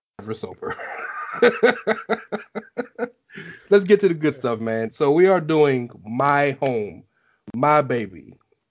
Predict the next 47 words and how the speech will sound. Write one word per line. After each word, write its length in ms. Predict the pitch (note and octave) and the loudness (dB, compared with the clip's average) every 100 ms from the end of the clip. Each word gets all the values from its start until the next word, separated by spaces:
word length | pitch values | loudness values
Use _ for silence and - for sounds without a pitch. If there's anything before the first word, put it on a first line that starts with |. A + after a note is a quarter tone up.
| _ | _
the 80 | A#2 | -2
love 320 | C3+ E3 D#3+ | 2 2 2
of 160 | C3+ | -2
my 180 | C3+ D3+ | 0 2
wrestling 480 | C3+ B2 A2+ A#2 A2 | 2 -2 -4 -6 -6
life. 320 | G#2+ F2+ F2 - | -6 -10 -16 -6
We 140 | D3+ | -2
are 180 | D3 C3 | 0 0
talking 540 | C3 C3+ C3 C3 C3+ C3+ | 0 2 2 0 -4 -4
about 440 | A#2+ A#2 A2 A2 - | -2 -2 -2 -4 -8
N 440 | B2 B2+ B2+ C#3 _ _ _ _ _ | -4 -2 -2 -2 _ _ _ _ _
X 480 | B2+ A#2 - - - _ _ _ | -4 -4 -6 -18 -20 _ _ _
T. 280 | - A#2 - _ _ _ _ - | -4 -4 -4 _ _ _ _ -14
I'm 180 | E2+ F#2 | -12 -10
so 280 | - C#3 C3+ | 0 2 2
excited 380 | - C3 B2+ | 2 2 2
to 80 | A#2+ | -2
talk 260 | A2+ D#3+ D#3+ | 4 4 4
about 360 | D#3 D3+ D3 | 4 4 4
this. 340 | - D#3+ D#3+ - _ - _ - | 0 -2 -4 -14 _ -20 _ -10
I'm 100 | C#3 | 4
really 260 | E4 A#3 | 6 8
excited 360 | D#3+ C3+ D#3 D3 | 4 6 4 4
because, 320 | C#3+ D#3 C#3 | 2 2 2
number 220 | D3 D3 | 2 2
one, 320 | C3+ C#3+ C3 B2+ | 4 4 2 0
when 160 | B2+ | 0
we, 220 | B2+ C#3 C3+ | 0 0 0
uh, 340 | A#2+ A2+ G2+ G#2+ - _ _ _ _ _ - - _ | 0 0 -4 -10 -20 _ _ _ _ _ -20 -20 _
we 120 | - | -10
kinda 280 | C3+ E3+ E3 | 2 4 4
had 240 | D#3 D3 C#3 | 4 4 4
some 300 | C#3+ C3 B2 | 0 0 0
ideas 440 | B2+ B2 A#2 C3 B2+ | -2 -2 2 2 2
about 200 | B2+ A#2 | 2 2
where 100 | B2 | 0
things 200 | B2+ A#2 | 0 -2
would 120 | G2+ | -4
go. 240 | G#2 A2 G#2+ | -6 -4 -4
Like, 180 | G#2 - | -6 -8
we 100 | A2+ | -4
knew 180 | A#2 A#2+ | -2 -2
certain 260 | B2 A#2 | 0 0
people 260 | A2+ B2+ B2 | 0 -2 0
would 100 | A#2 | 0
be 100 | B2+ | -2
high. 480 | B2+ A2+ G#2 G#2+ | -2 -2 -2 -6